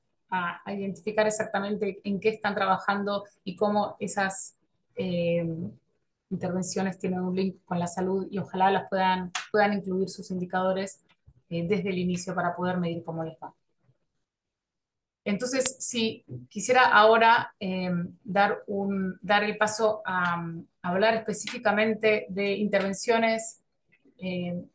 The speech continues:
que estuvieron pensadas desde el inicio, intervenciones urbanas que estuvieron pensadas desde el inicio con el ente de salud y que nos cuenten cuáles fueron estos indicadores,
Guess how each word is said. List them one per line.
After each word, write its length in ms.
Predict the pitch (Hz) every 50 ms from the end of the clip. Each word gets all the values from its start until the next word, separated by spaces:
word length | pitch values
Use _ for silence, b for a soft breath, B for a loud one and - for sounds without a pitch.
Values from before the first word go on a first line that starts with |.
| _ _ _ _ _ _ _ _ _
que 80 | _ 185
estuvieron 420 | - - - 196 208 220 214 208
pensadas 460 | - 202 190 - - 254 247 247 233 208
desde 140 | 208 202
el 100 | 190 175
inicio, 640 | 180 190 202 196 - - 214 202 196 196 - - - - -
intervenciones 480 | 170 170 185 185 185 - 226 226 220 -
urbanas 320 | 202 196 208 214 220 214
que 60 | 214
estuvieron 260 | - - 208 208 208 190
pensadas 280 | 196 190 - 214 214
desde 100 | 208 190
el 60 | 185
inicio 220 | 190 190 185 - 196
con 140 | - 185 185
el 140 | 185 190
ente 180 | 202 208 202 220
de 40 | 214
salud 300 | 208 202 196 202 220 220
y 80 | 214
que 80 | - 190
nos 140 | 180 175 -
cuenten 460 | _ 196 190 190 180 196 190 190 185
cuáles 240 | - 202 208 202 202
fueron 220 | - 185 190 185 185
estos 260 | - - - 175 175
indicadores, 640 | 175 170 170 - 175 185 202 208 202 202 202 196